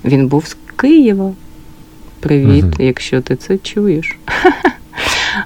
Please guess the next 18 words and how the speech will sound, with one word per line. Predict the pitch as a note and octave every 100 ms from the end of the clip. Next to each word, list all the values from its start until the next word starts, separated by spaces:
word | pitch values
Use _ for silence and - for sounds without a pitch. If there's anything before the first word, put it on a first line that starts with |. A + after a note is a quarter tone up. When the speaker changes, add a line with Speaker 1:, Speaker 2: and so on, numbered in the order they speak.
| - -
Speaker 1:
От, | D3+ C#3 B2+ F#2 -
е, | C3+ C3 B2+ B2+ B2 A#2 - - -
ну, | C3+ C#3 C3+ C3 B2+
і, | B2 C3+ B2
і | D#3+ D#3+
диви, | D3+ D3 C3
і, | -
і | C3+
диви, | C3 C3 B2
ніяких | A#2 B2+ A#2+ - -
тобі | - F3 F#3+
обмежень. | D#3+ B2+ D#3 F3+ G3 G3 -
Це | - B2
був | B2+ C3 C3+ -
не | B2+ B2+ B2 B2 B2 B2+
сусід | C3 F3 D3 - C3+ D#3
з | -
мого | G3+ G3 F#3+ F3+